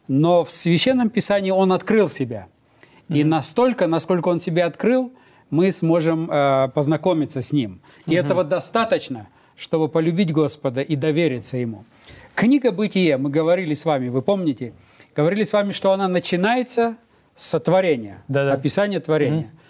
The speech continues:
Speaker 1: И, э, заканчивается творение, если мы посмотрим на первые две главы,
Speaker 2: Мгм.
Speaker 1: все прекрасно сотворено,
Speaker 2: Мгм.
Speaker 1: Едемский сад,
Speaker 2: Да.
Speaker 1: э, греха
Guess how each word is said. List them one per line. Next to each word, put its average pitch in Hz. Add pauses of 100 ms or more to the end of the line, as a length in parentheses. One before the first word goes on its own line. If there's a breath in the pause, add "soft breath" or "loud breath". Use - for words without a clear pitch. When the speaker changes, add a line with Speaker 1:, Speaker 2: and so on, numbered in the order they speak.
(380 soft breath)
Speaker 1:
И, 233
э, 170
заканчивается 196
творение, 175
если 147
мы 143
посмотрим 139
на 131
первые 143
две 123
главы, 208 (160)
Speaker 2:
Мгм. 151
Speaker 1:
все -
прекрасно 143
сотворено, 139
Speaker 2:
Мгм. - (340 soft breath)
Speaker 1:
Едемский 147
сад, 226 (140)
Speaker 2:
Да. 135 (180)
Speaker 1:
э, 139
греха 139